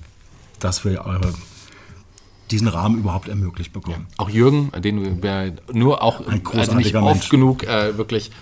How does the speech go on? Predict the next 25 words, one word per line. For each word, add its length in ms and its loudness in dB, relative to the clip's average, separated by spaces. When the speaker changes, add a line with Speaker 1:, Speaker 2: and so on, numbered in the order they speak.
Speaker 2:
positiv 380 -2
erwähnt, 220 -2
sondern 160 -4
war 120 4
auch 160 2
hier 120 4
schon 200 -4
zu, 100 -14
zu 240 -10
Gast 240 -6
im 100 -8
Podcast. 460 -8
Also 140 -4
Speaker 1:
Hab 80 -2
ich 100 -8
auch 160 -4
gehört. 200 0
Speaker 2:
tatsächlich 640 0
das 140 -4
Speaker 1:
Ja. 60 -10
Speaker 2:
gehört. 300 2
Speaker 1:
War 80 2
Speaker 2:
Das 80 -2
Speaker 1:
toll. 280 0
Speaker 2:
ja. 120 -6